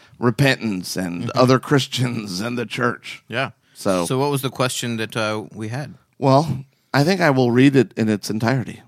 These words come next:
Speaker 2: Wow, that,
Speaker 1: I don't
Speaker 2: that
Speaker 1: always
Speaker 2: may
Speaker 1: do
Speaker 2: be
Speaker 1: that.
Speaker 2: a first.
Speaker 1: Sometimes I do. But this one, I think, just 'cause I want the audience to understand. So here we go. They did not leave any information. So this is the person.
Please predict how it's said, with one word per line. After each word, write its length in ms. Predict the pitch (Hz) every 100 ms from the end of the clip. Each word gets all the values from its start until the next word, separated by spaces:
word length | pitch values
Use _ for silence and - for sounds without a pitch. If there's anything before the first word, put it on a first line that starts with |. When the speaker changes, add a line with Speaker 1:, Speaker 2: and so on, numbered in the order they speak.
| _ _ _ _ _ -
Speaker 2:
Wow, 200 | 95 -
that, 220 | 98 147 302 _ _
Speaker 1:
I 100 | -
don't 140 | 120 139
Speaker 2:
that 60 |
Speaker 1:
always 180 | 143 139
Speaker 2:
may 120 | 123
Speaker 1:
do 80 | 139
Speaker 2:
be 60 | 165
Speaker 1:
that. 100 | 104
Speaker 2:
a 20 | -
first. 600 | 143 208 - - - - _ _ -
Speaker 1:
Sometimes 560 | - 285 320 269 214
I 80 | 147
do. 300 | 107 87 87 - _ _ _ _ _ _
But 180 | 113 -
this 240 | 156 175
one, 200 | 175 170 151
I 100 | 139
think, 320 | 214 247 - -
just 400 | 202 190 - -
'cause 160 | 185
I 80 | 180
want 300 | 175 185 -
the 160 | 165 156
audience 500 | 139 139 139 131 117
to 100 | 131
understand. 480 | 123 110 - 104 90 _ _ _ - - -
So 320 | - 123 113
here 240 | 127 180
we 140 | 180 135
go. 500 | 135 131 131 135 - _ _
They 280 | 110 123 131
did 160 | 127 117
not 220 | 127 113
leave 180 | 135 131
any 320 | 160 160 131 117
information. 680 | 127 120 120 104 92 - 90 _ _ _ _
So 520 | - 107 101 92 - -
this 380 | - 123 - -
is 520 | 113 110 104 101 95 _
the 120 | 104
person. 420 | 95 95 - -